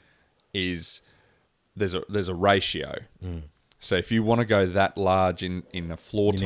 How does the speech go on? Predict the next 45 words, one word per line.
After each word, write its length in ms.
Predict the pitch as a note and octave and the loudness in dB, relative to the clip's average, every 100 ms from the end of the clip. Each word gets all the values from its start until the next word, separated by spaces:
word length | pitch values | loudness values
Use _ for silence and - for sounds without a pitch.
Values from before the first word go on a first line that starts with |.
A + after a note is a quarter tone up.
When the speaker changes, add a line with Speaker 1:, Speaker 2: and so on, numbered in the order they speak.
| D#2+ | 0
Speaker 2:
to 60 | |
be 60 | D#2+ | 0
Speaker 1:
tile, 20 | |
Speaker 2:
that 180 | F2 E2+ | -4 -6
thick. 220 | - D2+ F2 | -14 -10 -4
Speaker 1:
you 120 | F#2 | 0
gotta 160 | F#2+ | 0
go 160 | F2 E2+ | 2 0
that 240 | E2+ D#2 | 0 -4
thick. 400 | - - G2 - - | -6 -2 -2 -2 -16
Speaker 2:
Yeah, 60 | - | -18
yeah, 140 | - - G1+ | -18 -18 -18
yeah, 60 | - | -18
yeah. 40 | - | -14
Speaker 1:
So 320 | - F2+ F2 - - | -2 -2 -2 -10 -14
how 240 | G#2+ G#2+ F#2 | 0 2 2
thick 340 | - G2 - | -2 -6 -2
they 240 | F#2+ F2+ | 0 2
are, 300 | E2 E2 E2+ - _ _ _ _ _ _ _ _ _ _ _ | 2 0 -4 -10 _ _ _ _ _ _ _ _ _ _ _
I'm 100 | F#2 | -4
sure 260 | F#2+ A2 F2+ | -2 -2 -2
we 140 | F#2 E2+ | -4 -2
know, 320 | F#2 F2 E2 | 0 2 0
but 220 | E2+ - - | -2 -4 0
I 140 | F2+ | 0
don't 280 | E2+ E2+ - | 2 0 -2
know. 160 | D#2 - - - - | -6 -8 -10 -18 -8
What 140 | - | -4
Speaker 2:
No, 120 | A#2 A#2 | 2 4
I 80 | |
don't 200 | G#2 F2+ | 4 2
know 220 | D#2+ D2+ D2 - F2 D#2 | -2 -12 -14 -12 -12 -10
off 120 | D#2 | -10
the 60 | E2 | -10
top 180 | F2 D#2 | -10 -2
of 60 | |
my 60 | F2+ | -2
Speaker 1:
and, 200 | F#2+ F2 | 0 -4
Speaker 2:
head 80 | D#2 | -4
either. 80 | F#2+ | -2
Speaker 1:
and 340 | F#2 F2 - _ _ _ _ _ _ _ _ A2 | -2 -6 -10 _ _ _ _ _ _ _ _ -2
in 120 | G#2 | 2
our 140 | F#2 F2 | 2 4
modern 500 | G2+ A#2 G#2 E2+ E2+ - _ _ _ _ _ _ _ - | 6 6 2 -4 -6 -16 _ _ _ _ _ _ _ -4
world, 560 | F2+ E2+ E2 E2+ - | 2 4 4 2 -2